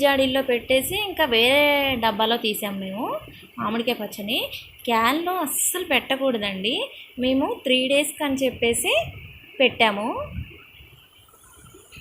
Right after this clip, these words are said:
త్రీ డేస్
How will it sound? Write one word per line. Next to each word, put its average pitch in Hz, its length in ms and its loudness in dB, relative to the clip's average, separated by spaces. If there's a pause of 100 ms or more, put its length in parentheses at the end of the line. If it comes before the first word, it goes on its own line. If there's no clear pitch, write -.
(1800)
త్రీ 294 120 4 (120)
డేస్ 262 180 8